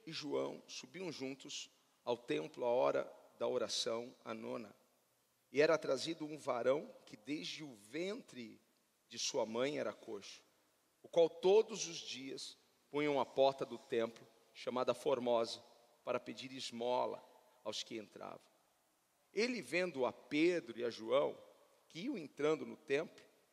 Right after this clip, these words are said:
pediu que lhes dessem uma esmola. E Pedro, com João, fitando os olhos nele, disse: "Olha para nós."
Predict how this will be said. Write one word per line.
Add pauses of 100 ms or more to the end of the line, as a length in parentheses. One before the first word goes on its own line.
(240)
pediu
que
lhes
dessem (360)
uma (160)
esmola. (800)
E
Pedro,
com
João, (220)
fitando
os
olhos
nele, (460)
disse: (300)
"Olha
para
nós."